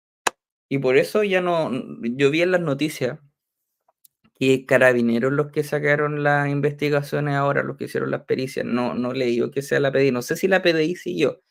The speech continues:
pero he, he leído que, que las gestiones las hizo Carabineros. ¿Por qué? Porque la P D I se perdió de repente el, el, el audio. ¿Y dónde está el culpable? Oye, de repente,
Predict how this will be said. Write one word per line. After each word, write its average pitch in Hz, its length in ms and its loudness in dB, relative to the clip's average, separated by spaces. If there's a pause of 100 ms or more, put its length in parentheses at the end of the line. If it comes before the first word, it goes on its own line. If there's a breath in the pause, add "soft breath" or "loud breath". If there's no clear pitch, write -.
(560)
pero 117 500 2 (260)
he, 71 420 -4
he 123 80 0
leído 131 340 4
que, 131 240 -2 (220)
que - 80 -6
las 113 120 0
gestiones 135 460 -4
las 127 160 0
hizo 127 480 -2
Carabineros. 117 540 0
¿Por 127 180 -6
qué? 190 140 0
Porque 202 220 -4
la 165 120 2
P 156 120 4
D 165 120 2
I 220 220 -4 (680 soft breath)
se - 180 -2
perdió 208 360 6 (380)
de 294 80 -4
repente 349 540 2
el, 330 220 -6
el, - 240 -6
el 277 160 2
audio. 190 460 2 (280)
¿Y 123 140 2
dónde 156 240 2
está 202 220 4
el 175 180 4
culpable? 160 720 4 (140)
Oye, 175 340 2
de 151 100 0
repente, 160 340 -4